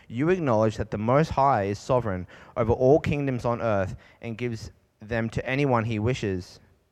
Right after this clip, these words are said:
The command to leave the stump of the tree with its roots means that your kingdom will be restored to you when you acknowledge that heaven rules. Therefore, Your Majesty,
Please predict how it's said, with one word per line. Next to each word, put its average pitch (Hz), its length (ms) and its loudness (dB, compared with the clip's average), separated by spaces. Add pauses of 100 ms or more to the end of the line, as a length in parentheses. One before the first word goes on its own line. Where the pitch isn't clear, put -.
(480)
The 123 80 -4
command 139 440 0
to 165 120 -4
leave 156 160 -2
the 131 100 -4
stump 123 280 0
of - 80 2
the 117 160 0
tree 131 340 -2
with 104 160 -2
its 123 180 -4
roots 117 440 -2 (400)
means 113 160 -4
that 117 100 2
your 107 140 0
kingdom 151 420 -2
will 135 160 2
be 120 240 0
restored 147 600 -2
to 120 120 -10
you 95 280 -4 (340)
when 131 160 -6
you 160 100 -4
acknowledge 117 440 4
that - 180 -2
heaven 113 400 -4
rules. 95 640 -2 (800)
Therefore, 123 460 2
Your 104 100 0
Majesty, 92 560 -6